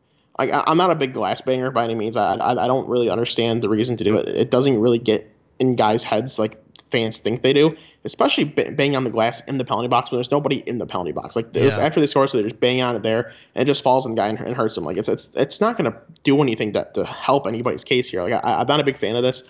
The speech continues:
Speaker 1: It's probably time that the N H L starts cracking down on this and starts kicking people out of arenas for banging on glass.
Speaker 2: And when I look back on the video, obviously hoping and praying for the absolute best for,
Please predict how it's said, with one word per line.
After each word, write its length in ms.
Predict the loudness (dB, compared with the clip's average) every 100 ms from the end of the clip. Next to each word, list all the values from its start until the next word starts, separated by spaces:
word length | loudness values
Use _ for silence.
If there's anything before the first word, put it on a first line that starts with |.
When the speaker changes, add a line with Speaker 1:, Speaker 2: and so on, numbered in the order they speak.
| -20 _
Speaker 1:
It's 120 | -6 0
probably 260 | 2 2
time 180 | 2 -2
that 100 | -2
the 80 | -2
N 60 |
H 100 | -4
L 60 | -4
starts 200 | -6 -6
cracking 360 | -2 -2 -2 -2
down 200 | -2 -2
on 120 | -2
this 180 | -2 -2
and 180 | -4 -6 -14 _ -4
starts 300 | 0 0 0
kicking 260 | -2 -2
people 240 | -4 0 0
out 100 | 0
of 40 |
arenas 240 | -2 -2
for 100 | -6
banging 260 | -2 -2 -2
on 100 | -2
glass. 380 | -2 -2 -4 -12 _ -2
Speaker 2:
And 360 | 0 0 -4
when 140 | -4 -4
I 120 | -2
look 280 | -2 -2 -2
back 240 | -4 0
on 140 | 0
the 60 | -2
video, 600 | -2 -2 -2 -2 -6 -10 _ _ _
obviously 580 | 0 2 2 0 0 -2
hoping 280 | -2 -4 -4
and 140 | -8
praying 240 | -2 -2 -2
for 120 | -6
the 140 | -6
absolute 460 | -4 -4 -4 -6 -2
best 360 | 2 2 0 -4
for, 380 | -4 -2 -2